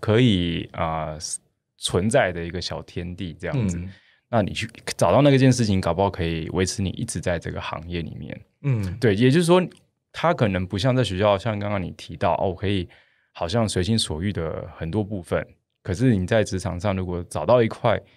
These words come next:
Speaker 1: 你还可以发挥的地方，也许那就是你的，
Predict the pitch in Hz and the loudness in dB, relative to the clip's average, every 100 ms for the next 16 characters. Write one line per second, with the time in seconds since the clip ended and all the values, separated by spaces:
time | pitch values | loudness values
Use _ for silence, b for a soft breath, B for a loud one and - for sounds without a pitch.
0 | b b b 123 87 101 113 95 107 104 | b b b -4 -2 0 2 2 2 4
1 | 104 92 95 85 80 78 82 92 113 117 | 2 2 -2 -4 -8 -10 -14 -14 -8 -6
2 | 101 107 101 98 85 76 - - - | -4 -6 -6 -10 -12 -14 -16 -16 -16